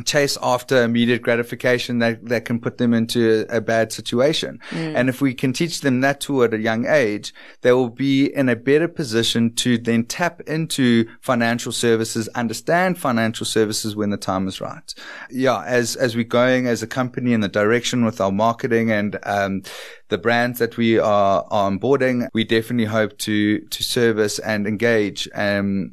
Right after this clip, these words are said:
Speaker 1: and connect with, with that younger generation, the Gen Z generation you described.
Speaker 2: Okay, and what are people buying?
Speaker 1: Well, it's, it's so versatile. It is really so versatile, right down from,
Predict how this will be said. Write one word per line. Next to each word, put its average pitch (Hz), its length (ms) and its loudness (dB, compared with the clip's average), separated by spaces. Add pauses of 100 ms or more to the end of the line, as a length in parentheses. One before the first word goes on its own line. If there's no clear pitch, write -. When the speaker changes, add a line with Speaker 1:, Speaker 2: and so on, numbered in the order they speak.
Speaker 1:
and 110 140 -4
connect 117 440 -2
with, 104 320 -4
with 104 180 -6
that 95 200 -6
younger 101 260 0
generation, 95 640 -2
the 92 80 -4
Gen 95 240 -4
Z 92 160 -8
generation 92 560 -8
you 92 60 -8
described. - 520 -12 (260)
Speaker 2:
Okay, 240 300 0
and 233 220 2
what 262 100 4
are 320 80 0
people 285 300 0
buying? 139 540 -4 (100)
Speaker 1:
Well, 110 320 4
it's, - 360 -2
it's 120 380 -2 (120)
so 123 340 2
versatile. 110 760 0 (120)
It 107 200 0
is 107 220 -2
really 113 340 2
so 113 300 2
versatile, 104 720 0
right 110 340 2
down 113 360 2
from, 104 540 0